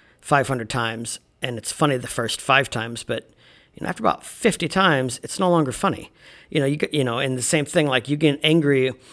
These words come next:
over George Floyd's death, and you can have real anger and passion and, and just hate what's going on, but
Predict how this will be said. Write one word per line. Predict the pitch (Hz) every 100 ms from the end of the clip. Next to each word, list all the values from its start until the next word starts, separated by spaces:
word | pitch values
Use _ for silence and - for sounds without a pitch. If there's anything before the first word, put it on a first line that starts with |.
| - _ _ _
over | 156 127 127 120 -
George | - 143 127
Floyd's | - 135 117 -
death, | 151 135 - - -
and | 120 139
you |
can | 151 123
have | 123 110 -
real | 131 151 - -
anger | 151 135 120
and | 110 107
passion | - 135 131 - 113
and, | 110 107 - - - _ _ -
and | 123 117 110 110 - _ _ _ -
just | - 135 -
hate | - 175 139
what's | 127
going | - 135 135
on, | 156 143
but | 120 120